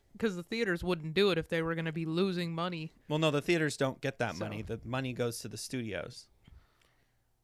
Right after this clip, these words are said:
Speaker 2: They only make money off of the concessions.
Speaker 1: Oh.
Speaker 2: They don't make money off the tickets.
Speaker 1: Oh.
Speaker 2: It's
Speaker 1: I
Speaker 2: a
Speaker 1: didn't know
Speaker 2: weird
Speaker 1: that.
Speaker 2: system.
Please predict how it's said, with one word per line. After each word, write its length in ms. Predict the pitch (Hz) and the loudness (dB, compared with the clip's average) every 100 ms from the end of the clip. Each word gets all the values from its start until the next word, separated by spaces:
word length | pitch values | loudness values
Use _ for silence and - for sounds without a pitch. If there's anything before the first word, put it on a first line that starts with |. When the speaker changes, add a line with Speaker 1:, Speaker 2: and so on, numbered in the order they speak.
| _ | _
Speaker 2:
They 140 | 151 | 2
only 160 | 165 156 | 4 2
make 200 | 135 123 | 0 -2
money 220 | 131 123 | -2 -2
off 180 | 113 117 | -2 -6
of 100 | 104 | -10
the 80 | 107 | -10
concessions. 760 | - 110 120 113 - 85 - - | -10 -4 -4 -4 -8 -14 -14 0
Speaker 1:
Oh. 540 | 208 311 392 226 208 - | 0 2 -2 -6 -12 -10
Speaker 2:
They 100 | - | -4
don't 160 | 131 107 | -2 0
make 220 | 127 - | -4 -4
money 220 | 123 120 | -4 -4
off 120 | 107 | -6
the 60 | - | -10
tickets. 600 | - 120 - - - - _ _ _ | -8 -6 -6 -12 -14 -18 _ _ _
Speaker 1:
Oh. 380 | 233 202 160 - _ _ _ _ _ _ _ _ | 4 4 0 -6 _ _ _ _ _ _ _ _
Speaker 2:
It's 160 | 143 147 | -2 2
Speaker 1:
I 40 | |
Speaker 2:
a 40 | 165 | 4
Speaker 1:
didn't 120 | 156 | 8
know 60 | |
Speaker 2:
weird 220 | 180 180 151 | 10 10 6
Speaker 1:
that. 40 | |
Speaker 2:
system. 640 | - 156 - - 120 117 | 2 2 2 -2 -2 -4